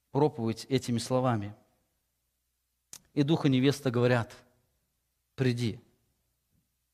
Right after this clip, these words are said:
И слышавший с-, да скажет «Приди». Жаждущий пусть приходит, и желающий пусть берёт воду жизни даром».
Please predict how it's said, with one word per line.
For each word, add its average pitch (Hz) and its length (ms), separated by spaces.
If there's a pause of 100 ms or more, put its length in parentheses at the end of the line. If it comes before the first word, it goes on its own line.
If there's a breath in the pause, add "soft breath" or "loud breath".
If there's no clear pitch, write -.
(560)
И 175 80
слышавший 147 520
с-, - 180 (800)
да 123 180
скажет 135 480
«Приди». 151 440 (960)
Жаждущий 180 560
пусть - 280
приходит, 147 640 (760)
и 165 60
желающий 160 440
пусть 160 260
берёт 147 540
воду 139 540
жизни 135 340
даром». 135 400